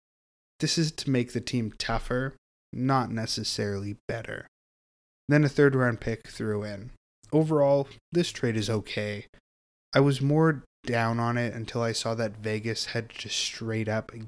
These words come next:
give Max Pacioretty away for nothing to the Carolina Hurricanes. So I think that could have happened in this trade. So overall, I'm pretty happy with what we got.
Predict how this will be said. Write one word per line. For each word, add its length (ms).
give 340
Max 460
Pacioretty 640
away 480
for 260
nothing 720
to 100
the 100
Carolina 420
Hurricanes. 640
So 120
I 60
think 200
that 220
could 140
have 120
happened 380
in 140
this 180
trade. 400
So 180
overall, 480
I'm 180
pretty 240
happy 480
with 180
what 200
we 120
got. 340